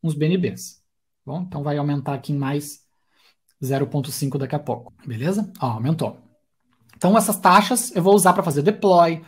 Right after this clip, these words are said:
vou usar pra executar qualquer tipo de transação, certo? Então é importante que você tenha aí algum saldo na sua carteira.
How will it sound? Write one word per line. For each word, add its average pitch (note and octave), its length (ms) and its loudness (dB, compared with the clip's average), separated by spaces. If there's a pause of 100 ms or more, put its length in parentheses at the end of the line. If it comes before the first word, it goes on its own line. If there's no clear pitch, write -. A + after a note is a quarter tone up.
(160)
vou D#3 100 2
usar D#3+ 200 2
pra D#3+ 160 -2
executar D3+ 320 -4
qualquer D#3 240 -2
tipo - 180 -8
de D3 80 -2
transação, D#3 840 -2 (240)
certo? C3 360 -12 (260)
Então D3 100 -6
é D3+ 60 0
importante D#3+ 300 -2
que D#3+ 60 -4
você D#3+ 100 -4
tenha D#3+ 180 -2
aí D3 100 0
algum D3 240 0
saldo D3 360 0
na D3 60 -4
sua D3 120 -12
carteira. B2 440 -4